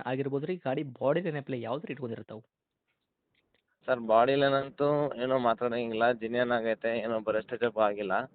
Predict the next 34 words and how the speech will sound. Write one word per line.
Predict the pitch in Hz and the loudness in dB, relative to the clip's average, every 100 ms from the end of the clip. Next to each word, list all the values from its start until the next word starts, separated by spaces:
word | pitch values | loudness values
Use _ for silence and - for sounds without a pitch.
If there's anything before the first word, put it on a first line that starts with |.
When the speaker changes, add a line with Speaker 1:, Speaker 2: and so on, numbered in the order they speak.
| _ 139 | _ -10
Speaker 1:
ಹಾ. | 120 - - | -8 -6 -2
Speaker 2:
ಒರಿಜಿನಲ್ | 113 123 127 117 | 0 2 2 2
ಪೇಂಟಲ್ಲಿ | - 117 113 107 | 0 0 0 0
ಐತೆ, | 101 - | -2 -2
ಹಂಡ್ರೆಡ್ | 117 107 117 117 | -6 -2 0 0
ಪರ್ಸೆಂಟ್ | 110 117 107 | -4 -4 -4
ಆಕ್ಸಿಡೆಂಟ್ಸ್ | 101 110 107 101 107 | -4 -2 -4 -4 -6
ಇರೋ | 101 | -4
ವೆಹಿಕಲ್ಲು. | 98 - 87 87 143 - - | -4 -6 -4 -4 -4 -8 -14
Speaker 1:
ಓಕೆ. | 117 - 143 - | -14 -12 -14 -4
Speaker 2:
ಇಂಜಿನು | 139 143 156 160 170 | -2 4 6 8 6
ಸೀಲ್ಡ್ | - 143 143 | 6 6 8
ಇಂಜಿನು, | 135 123 113 - _ _ _ _ - | 6 4 2 -2 _ _ _ _ 4
ಆಟೋಮೆಟಿಕ್ | 135 139 143 139 139 131 127 | 6 8 6 6 4 4 4
ಟ್ರಾನ್ಸ್‌ಮಿಷನ್ | 123 120 123 117 110 | 6 4 0 -2 -2
ಇದು, | 98 104 | 0 0
Speaker 1:
ಹ್ಮ್ | 160 165 _ _ _ - 139 | -2 -6 _ _ _ -10 -4
ಹ್ಮ್. | 135 | 0
Speaker 2:
ಪೆಟ್ರೋಲ್ | 123 131 127 | 4 6 8
ವೇರಿಯಂಟು. | 117 113 110 101 - _ _ _ _ _ _ _ 123 | 6 6 2 -2 -10 _ _ _ _ _ _ _ -14
Speaker 1:
ಓಕೆ, | 113 120 | -10 -8
ಆಟೋಮೆಟಿಕ್ | 120 135 139 127 | -6 -6 -6 -8
ಐತ್ರಿ? | 104 - | -4 6
Speaker 2:
ಬ್ರ್ಯಾಂಡ್ | 127 143 156 | 10 10 8
ನ್ಯೂ | 156 | 6
ಕಂಡೀಷನಲ್ಲಿ | 135 135 127 131 131 113 | 6 4 2 2 2 2
ಇದೆ | 107 | 0
ಸರ್ | 101 | -4
ಗಾಡಿ | 95 98 | -2 -2
ಪೂರ್ತಿ. | 98 98 - _ _ _ - | -2 -4 -6 _ _ _ -18
Speaker 1:
ಹ್ಮ್, | 143 127 | -14 -12
ಹ್ಮ್, | 123 | -12
ಹ್ಮ್, | 120 120 | -14 -18
ಹ್ಮ್. | 120 | -20